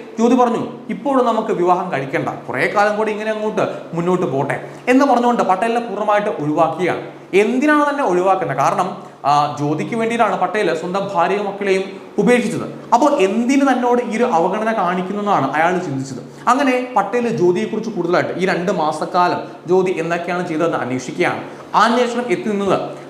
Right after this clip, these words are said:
ആ, ജ്യോതിക്ക് മറ്റൊരു കാമുകനുണ്ട്. ഈ പട്ടേൽ ഉള്ള സമയത്ത് തന്നെ മറ്റൊരു കാമുകനുണ്ട്. ആ കാമുകനുമായിട്ട് ഏതാണ്ട് രണ്ട് മാസക്കാലമായിട്ട് ജ്യോതി,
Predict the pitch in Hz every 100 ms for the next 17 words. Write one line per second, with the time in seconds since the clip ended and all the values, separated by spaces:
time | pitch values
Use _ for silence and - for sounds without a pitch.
0 | - 156 139 175 208 277 - 180 143 170
1 | 170 202 147 139 165 165 - - - -
2 | 160 156 - 190 196 165 170 156 156 156
3 | 180 147 185 - 160 165 185 160 139 165
4 | 139 110 107 - - 180 254 262 196 196
5 | 208 208 202 190 170 180 170 175 185 170
6 | 165 180 180 175 156 135 160 156 156 -